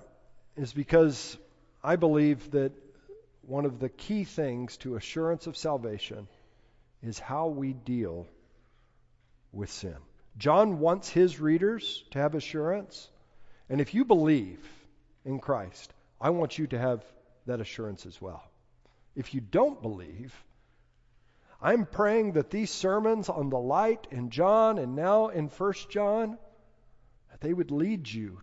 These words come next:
to repentance and to faith. But for those who believe,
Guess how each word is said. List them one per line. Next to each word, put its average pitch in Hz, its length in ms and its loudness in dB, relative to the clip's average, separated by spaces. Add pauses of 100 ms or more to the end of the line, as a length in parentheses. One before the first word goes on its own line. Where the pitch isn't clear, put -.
to - 100 -10
repentance 120 960 -6 (1600)
and 101 80 -14
to 101 60 -10
faith. 98 400 -10 (1800)
But 117 120 -12
for 127 140 -4
those 185 260 6
who 208 120 -6
believe, 123 580 0